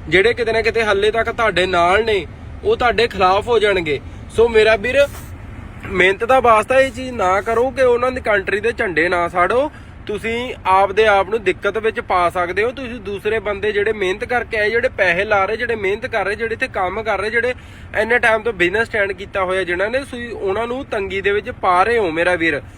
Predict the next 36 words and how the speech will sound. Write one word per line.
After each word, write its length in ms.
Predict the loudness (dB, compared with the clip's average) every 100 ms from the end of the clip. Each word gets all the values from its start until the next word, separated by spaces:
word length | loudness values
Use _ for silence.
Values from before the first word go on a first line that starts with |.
| -20 -16
ਸੋ 380 | -4 -2 -2 -6 -8 -20 -20 -20 -20 -12
ਮੇਰੀ 280 | 0 2 2
ਬੇਨਤੀ 520 | 2 2 0 -6 -4
ਆ 180 | 0 0
ਕਿ 120 | 0
ਇਹ 360 | -6 -4 -2 -2
ਚੀਜ਼ 200 | -4 -8
ਨਾ 240 | -2 -2 -2
ਕਰੋ, 240 | -4 -8
ਤੁਸੀਂ 200 | -6 -6
ਪ੍ਰੋਟੈਸਟ 500 | -2 -2 2 2 0
ਕਰੋ 240 | -4 -4 0
ਆਪਦਾ, 300 | 0 -2 -6
ਕੋਈ 200 | -2 0
ਦਿੱਕਤ 340 | 0 -2 -4
ਨਹੀਂ, 160 | -4 -2
ਆਪਦਾ 240 | -2 -2 -2
ਜੋ 180 | -2 -2
ਤੁਹਾਡਾ 240 | -2 -4
ਪ੍ਰੋਟੈਸਟ 500 | -6 -8 -6 -6 -6
ਬਣਦਾ 320 | -4 -2 -2
ਉਹ 80 | -4
ਤੁਸੀਂ 200 | -4 -8 -4
ਕਰੋ, 280 | -2 -2 -4 -12 -18 -4
ਉਹ 180 | 2 2
ਤੁਹਾਡਾ 260 | 2 2 2
ਲੀਗਲੀ 340 | 2 0 -2
ਹੱਕ 260 | -2 0 0
ਆ, 100 | -2 -4 0
ਕਰਦੇ 380 | 0 2 0 0
ਆ 60 |
ਤੁਸੀਂ, 280 | -2 -2 -2
ਠੀਕ 300 | -2 -2 2
ਆ। 160 | 2 0 -8 -14 -10
ਲੇਕਿਨ 400 | 2 2 2 -4
ਤੁਸੀਂ 500 | -6 -6 -2 -2 -4